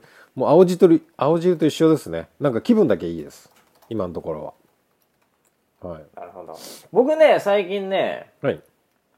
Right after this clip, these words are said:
Speaker 2: あの、あまりに、
Speaker 1: はい。
Speaker 2: あまりに、こう、暇すぎてっていうか、
Speaker 1: はい。
Speaker 2: うん、あの、暇でもないんだけど、
Speaker 1: はい、はい。
Speaker 2: あの、動物の森っていうね、
Speaker 1: あら。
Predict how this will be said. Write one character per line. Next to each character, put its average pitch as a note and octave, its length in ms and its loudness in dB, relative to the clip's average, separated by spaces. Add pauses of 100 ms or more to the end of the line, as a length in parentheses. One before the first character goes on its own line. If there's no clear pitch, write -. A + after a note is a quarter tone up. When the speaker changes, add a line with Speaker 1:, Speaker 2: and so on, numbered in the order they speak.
(160)
Speaker 2:
あ C#3 180 -4
の、 C#3 280 -8
あ D#3+ 60 2
ま G#3 200 -2
り G#3+ 140 -4
に、 A2 460 -12 (320)
Speaker 1:
は A2+ 80 -4
い。 D2+ 160 -12
Speaker 2:
あ C3+ 80 -8
ま F3 180 -4
り F3+ 140 -8
に、 G#2+ 320 -14 (280)
こ G2 600 -6
う、 - 40 -20
暇 A#2+ 280 -8
す A#2+ 160 -12
ぎ G2+ 120 -14
て E2+ 120 -12
っ - 40 -12
て - 180 -20
い E2 60 -14
う D#2+ 40 -18
か、 D#2+ 320 -12 (100)
Speaker 1:
は G2 180 -6
い。 - 20 -20 (680)
Speaker 2:
う A2 80 -18
ん、 F#2 180 -18
あ G#2+ 120 -10
の、 G#2 100 -12
暇 E3 380 -6
で F#3+ 100 -4
も C#3+ 140 -6
な G#2+ 120 -6
い G2+ 60 -10
ん E2+ 60 -16
だ D2 80 -16
け - 100 -20
ど、 D#2+ 220 -16 (120)
Speaker 1:
は G#2 120 -2
い、 - 20 -8
は D2 60 -12
い。 - 40 -20 (540)
Speaker 2:
あ G2+ 180 -6
の、 F2 680 -10 (1300)
動 A3+ 320 4
物 G#3+ 340 -4
の F#3+ 180 2
森 E3 300 0
っ - 20 -10
て - 320 -8
い C3+ 100 -6
う B2 140 -10
ね、 C#3 120 -20 (420)
Speaker 1:
あ C#3 80 2
ら。 D3 100 2